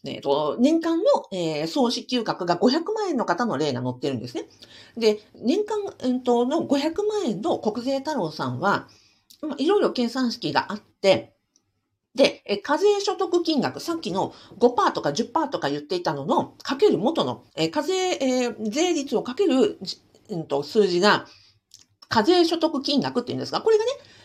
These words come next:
まあ、いろいろ計算すると百二十四万円になるんですよ。で、百二十四万円というのは五パーセントなんですね。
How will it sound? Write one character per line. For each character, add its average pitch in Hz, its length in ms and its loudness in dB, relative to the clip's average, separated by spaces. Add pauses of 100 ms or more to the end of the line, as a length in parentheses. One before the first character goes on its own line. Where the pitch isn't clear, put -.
ま 285 160 2
あ、 - 20 -2
い 277 40 4
ろ 311 80 4
い - 20 2
ろ - 60 0
計 214 120 -2
算 170 160 -2
す - 60 -4
る - 60 -4
と - 80 -8
百 349 220 -2
二 427 280 4
十 214 60 2
四 180 200 2
万 220 160 0
円 190 60 -4
に 185 60 -6
な 170 80 0
る 131 60 -2
ん 127 40 -6
で 127 60 -10
す 127 100 -10
よ。 104 80 -10 (580)
で、 427 160 0
百 330 180 0
二 480 40 6 (220)
十 392 60 6
四 339 180 0
万 381 140 -2
円 381 100 -6
と 381 80 -4
い 370 80 0
う 381 120 2
の 311 120 -2
は 440 220 4 (260)
五 196 140 2
パ 214 180 6
ー 208 60 4
セ 214 100 -2
ン 165 60 -2
ト - 80 -8
な - 100 -6
ん - 40 -14
で 135 60 -8
す 220 100 -10
ね。 403 120 -4